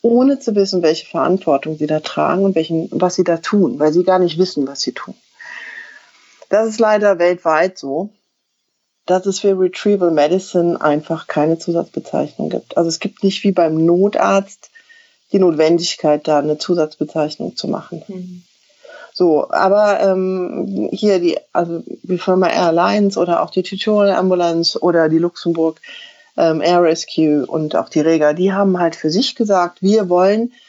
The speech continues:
Speaker 1: dass in unseren Flugzeugen nur Fachärzte für Anästhesie, Intensiv- und Notfallmedizin arbeiten.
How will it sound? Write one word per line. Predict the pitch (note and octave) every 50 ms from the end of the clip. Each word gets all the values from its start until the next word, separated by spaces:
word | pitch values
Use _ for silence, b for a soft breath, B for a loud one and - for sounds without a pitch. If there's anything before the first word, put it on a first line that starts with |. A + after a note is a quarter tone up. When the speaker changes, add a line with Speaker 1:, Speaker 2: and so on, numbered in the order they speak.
| b b b
Speaker 1:
dass | _ F3 F3 -
in | E3+ E3
unseren | - - A#3+ A#3+ A#3+ A3+ G#3+
Flugzeugen | - - G#3 G3+ F#3+ - - - F3 D3+ D3 D3 D3 E3 E3+ E3+
nur | F3 F3 E3+
Fachärzte | - F3+ F3 - - - - D3+ G3+ - -
für | - - G3+
Anästhesie, | G#3+ G#3+ G#3 G3 - F#3 F3+
Intensiv- | F3 E3 - D#3+ D3 D#3 D3+ -
und | - C#3+
Notfallmedizin | D3+ D#3+ E3+ - - G3+ G#3 A#3 A#3 A3 - - - G#3 -
arbeiten. | - - G#3 G#3 G#3+ - - - - - C4